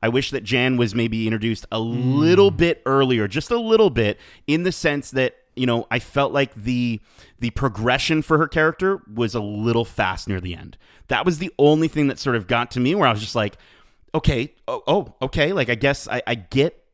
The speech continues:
Speaker 1: how they did do that seed planting effectively near the end. I just wish it felt like it from the beginning.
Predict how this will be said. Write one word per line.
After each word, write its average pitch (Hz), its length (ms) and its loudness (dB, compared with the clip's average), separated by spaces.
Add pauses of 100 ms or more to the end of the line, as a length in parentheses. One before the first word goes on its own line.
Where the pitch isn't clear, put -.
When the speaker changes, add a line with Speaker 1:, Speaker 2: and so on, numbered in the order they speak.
Speaker 1:
how 131 380 0
they 135 160 0
did 127 300 -2
do 123 160 0
that 120 240 0
seed 123 240 -6
planting 120 520 -2 (400)
effectively 123 560 -2
near 117 220 2
the 104 180 -10
end. 110 400 -4
I 117 80 -2
just 123 220 -6
wish 135 180 -4
it - 160 -12
felt - 260 0
like 107 180 -4
it 95 120 -8
from 98 300 -4
the 101 100 -4
beginning. 120 500 -2